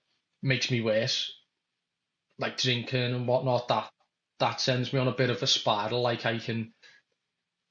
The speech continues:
that can send me down, down, down a bad path of self, um, what's it called, like, self-destruction.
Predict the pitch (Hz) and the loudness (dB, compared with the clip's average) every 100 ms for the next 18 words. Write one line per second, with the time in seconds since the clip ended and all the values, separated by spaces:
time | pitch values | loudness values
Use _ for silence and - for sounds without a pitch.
0 | _ _ _ _ _ _ _ _ _ 127 | _ _ _ _ _ _ _ _ _ 0
1 | - 113 - 117 107 107 101 101 98 _ | 0 -4 0 0 -2 -4 -4 -6 -10 _
2 | 120 104 107 101 120 110 110 110 - 117 | -2 0 -2 -2 0 0 -2 -6 -2 -2
3 | 110 117 - 117 104 120 104 - - _ | 2 0 0 -2 0 -4 -4 -12 -18 _
4 | _ _ - - 127 113 - - - 120 | _ _ 0 4 4 2 -2 -12 -8 -2
5 | 113 113 110 110 113 _ _ _ _ _ | 0 0 -2 -4 -8 _ _ _ _ _
6 | _ _ _ _ _ _ _ _ - 117 | _ _ _ _ _ _ _ _ -10 -8
7 | - 123 123 110 - 107 127 - 113 - | -4 0 0 0 -2 -2 -2 -2 -2 -2
8 | 127 | -4